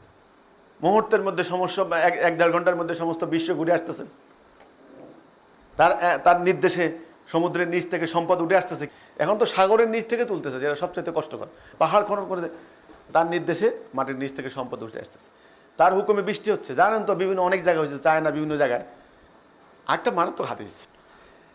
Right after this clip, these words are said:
দাজ্জালের গরু বকরি অনেক বেশি পরিমাণ দুগ্ধ দান করবে, দুধ দিবে। সাধারণত একটা গাভী দুই কেজি আড়াই কেজি দুধ দেয়, এখানে তিরিশ লিটার,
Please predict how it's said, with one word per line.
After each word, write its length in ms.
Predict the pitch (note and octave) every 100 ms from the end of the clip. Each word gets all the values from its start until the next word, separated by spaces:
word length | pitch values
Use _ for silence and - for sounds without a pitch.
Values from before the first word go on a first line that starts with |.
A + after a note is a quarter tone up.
| _ - - -
দাজ্জালের 680 | F3+ G3 E3+ A3 A#3 A#3+
গরু 340 | F#3 G#3 A3 A3+
বকরি 520 | A3 A3+ - F3 - - - - _ _ - _ _ -
অনেক 440 | A3 B3+ C#4+ A3
বেশি 240 | A#3+ B3+ C#4
পরিমাণ 500 | D4 C#4 C#4 C4+ A3+
দুগ্ধ 280 | B3+ G3
দান 220 | C#4 A#3+ G3+
করবে, 260 | D#3 G#2+ - D#3+
দুধ 140 | F3
দিবে। 240 | D#3 B2+ - - - _ _ _ _ - - _ _ _
সাধারণত 520 | - - F3+ A#3 B3+ -
একটা 180 | -
গাভী 280 | G#3 F#3 A3
দুই 160 | A3 G#3+
কেজি 260 | G3 F3+
আড়াই 180 | A3 D3+
কেজি 200 | C3+ B2
দুধ 160 | B2 B2
দেয়, 920 | G2+ - _ _ - - _ _ - F3
এখানে 220 | G#3 A3
তিরিশ 380 | A3 G#3 G3 E3
লিটার, 420 | F#3+ F3+ C3+ -